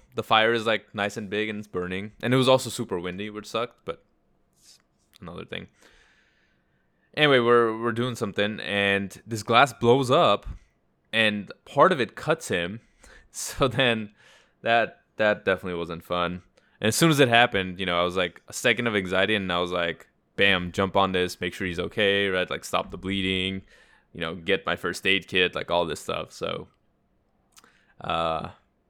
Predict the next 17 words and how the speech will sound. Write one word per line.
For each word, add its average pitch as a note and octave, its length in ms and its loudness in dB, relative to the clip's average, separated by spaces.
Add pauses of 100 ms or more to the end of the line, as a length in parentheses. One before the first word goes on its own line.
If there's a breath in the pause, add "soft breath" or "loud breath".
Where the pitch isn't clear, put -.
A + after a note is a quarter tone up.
(600)
I - 160 -16
was F2+ 140 -10
able E2 160 -6
to, F2 360 -14
we F#2+ 160 -6
were F2+ 120 -2
able E2+ 160 -6
to E2+ 400 -4
just - 200 -20
take D#2+ 160 -6
care E2 140 -6
of E2 80 -6
that E2 140 -4
and D#2+ 100 -12
manage E2 280 -6
that. F2+ 280 0
But, F2 220 -2